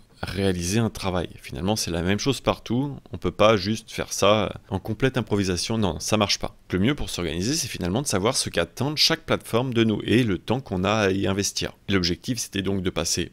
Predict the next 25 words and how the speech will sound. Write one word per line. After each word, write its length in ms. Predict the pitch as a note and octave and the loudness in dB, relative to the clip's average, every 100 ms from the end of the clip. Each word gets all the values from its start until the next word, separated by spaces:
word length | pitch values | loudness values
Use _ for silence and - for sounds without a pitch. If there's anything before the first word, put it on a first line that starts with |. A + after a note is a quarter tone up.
| - | -6
partenaire 380 | E2 - E2+ | -6 -4 -4
sur 160 | - D#2 | -4 -4
Twitch, 380 | - D3 - - | -2 2 4 4
et 120 | B2+ | 2
pour 180 | A2 F2+ | 2 -2
ça, 200 | - B2+ | 2 2
il 60 | C#3+ | 0
faut 160 | - | 0
réaliser 540 | F#2 F2 F2 F2 E2 - - | 2 2 0 -2 -4 -6 -10
vingt-cinq 680 | F2+ A#2 C3 - G#2+ - | 0 0 2 -2 -2 0
heures 300 | G#2+ G2+ F2+ - | 2 2 2 -4
de 100 | F#2+ | -4
direct 500 | F2+ F#2+ F2+ - - - | -2 2 0 0 -16 -2
par 180 | F2+ F2+ | 0 2
mois 300 | F2 A2 F3 - | 2 0 0 -2
et 100 | A#2+ | 2
diffuser 500 | C#3 G#2 - E2+ A2+ - | 4 2 -2 -2 0 2
à 120 | G2 | 2
minima 520 | F2+ F2 E2+ F#2+ - - - | 2 0 2 2 0 -14 -12
douze 260 | F#2+ C3+ B2 | -2 2 2
jours 200 | B2 A#2+ | 2 2
d'affilée, 320 | G2 F#2 - - | 0 -2 -8 -10
ce 40 | |
qui 80 | - | -2
représente 520 | F2 E2 E2+ G2+ A2 | -2 0 0 0 -2